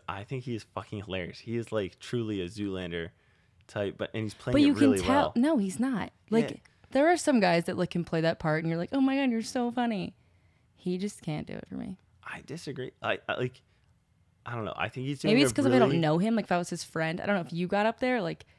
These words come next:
Speaker 2: Nick got up there and did this, like, I would be dying laughing.
Speaker 1: I think he is riding that fine line of
Speaker 2: Actually, I might be
Speaker 1: how
Speaker 2: cringing.
Speaker 1: intentional is this? Like, how much is him intentionally being an idiot, and how much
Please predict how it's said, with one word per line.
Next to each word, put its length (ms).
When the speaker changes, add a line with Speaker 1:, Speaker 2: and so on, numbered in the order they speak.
Speaker 2:
Nick 300
got 160
up 160
there 140
and 80
did 140
this, 220
like, 180
I 80
would 100
be 120
dying 460
laughing. 480
Speaker 1:
I 140
think 380
he 260
is 140
riding 440
that 180
fine 340
line 400
of 420
Speaker 2:
Actually, 260
I 40
might 140
be 60
Speaker 1:
how 160
Speaker 2:
cringing. 240
Speaker 1:
intentional 800
is 220
this? 220
Like, 140
how 200
much 240
is 540
him 320
intentionally 720
being 240
an 100
idiot, 420
and 220
how 180
much 260